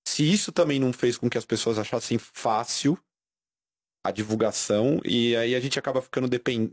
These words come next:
dependente da, do, do, da programação do algoritmo, de acertar em cheio pra esse show ser divulgado pra certa camada de pessoas e tudo mais.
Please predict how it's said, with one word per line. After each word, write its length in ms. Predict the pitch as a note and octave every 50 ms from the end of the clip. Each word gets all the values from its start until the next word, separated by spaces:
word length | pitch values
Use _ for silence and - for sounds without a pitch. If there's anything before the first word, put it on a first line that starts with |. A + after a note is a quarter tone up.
| F#2+ _
dependente 760 | - A#2+ A#2+ - D#3 B2+ A#2 A2 A#2 A#2+ C3 - - D3 C#3 - _ _ _ _ _ _ _ _ _ -
da, 200 | A2+ A2+ A2 A2
do, 280 | - - G#2+ G#2 G#2 G2
do, 320 | F#2 G2 G2 F#2+ F#2 F2+ F2
da 180 | - - G2+
programação 760 | - - - D3 D#3 F3 F3+ E3+ E3 D3 A#2+ - - D3 D#3
do 80 | D#3 D#3+
algoritmo, 580 | D3+ D3 C#3+ D3 C3 A#2 A2 G2 - - -
de 120 | F#2+ F2+ G#2+
acertar 420 | G2+ - - C3 A#2 - - C3
em 60 | D3+
cheio 500 | E3 - - - C#3 C#3 C#3+ D#3 F3+ F#3
pra 220 | F3 - E3+ E3 D#3+
esse 200 | D#3 D3+ - - D3
show 200 | - - D3+ C#3+
ser 160 | C#3+ - D3+
divulgado 760 | C3+ C#3 B2+ C3 C3 A#2 A#2 A2+ A#2+ C3 C#3 - D3 D3+ D#3 - _ _ _ _ _ _ _ _ _ _ -
pra 500 | A#2+ A#2+ A#2+ A#2 A2+ A2 G#2 G#2 G2 F#2
certa 480 | - - - - - A2+ A#2 - -
camada 480 | A#2+ - - B2 A#2+ A2+ G#2+ A2 G#2+ A2
de 120 | G#2+ A2
pessoas 680 | - - A2+ - - - G#2+ A2 B2 A#2 G#2+ G2+ F#2 F2+
e 60 | G2
tudo 180 | - - G#2 G#2
mais. 520 | G#2+ G2+ F#2+ F2+ E2 D#2+ - - - -